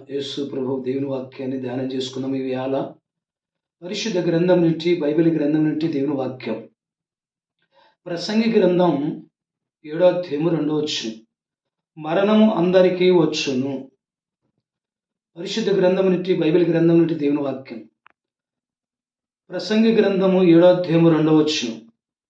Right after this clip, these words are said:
"మరణము అందరికీ వచ్చును." మరణం అందరికి వస్తుందంట.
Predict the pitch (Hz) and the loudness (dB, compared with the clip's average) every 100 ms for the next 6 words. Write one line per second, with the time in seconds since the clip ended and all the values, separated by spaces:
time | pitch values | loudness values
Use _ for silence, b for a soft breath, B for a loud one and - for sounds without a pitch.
0 | _ _ _ _ _ 160 165 208 214 214 | _ _ _ _ _ -6 0 2 2 4
1 | 214 - 180 190 190 190 190 190 180 - | 4 2 0 4 4 4 2 2 2 2
2 | - 165 151 147 - 147 156 190 196 190 | -2 -2 -2 -6 -12 -6 0 2 0 0
3 | 170 202 214 214 214 214 190 175 - 156 | -2 0 4 6 6 4 4 0 -4 -4
4 | 131 - | -6 -8